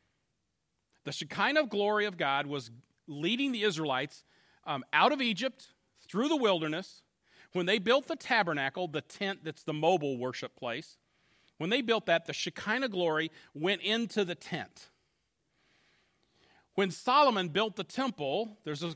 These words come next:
clear story where, uh, the, the glory goes out of the tabernacle and moves to the temple. During the, um,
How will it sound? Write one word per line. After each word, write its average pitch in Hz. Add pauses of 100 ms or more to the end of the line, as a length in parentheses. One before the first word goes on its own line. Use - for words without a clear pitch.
clear 247
story 170
where, 170 (340)
uh, 170
the, 165
the 170
glory 214
goes 170
out 214
of 214
the 175
tabernacle 170
and 143
moves 175
to 175
the 143
temple. 135 (1700)
During 269
the, 170 (460)
um, 127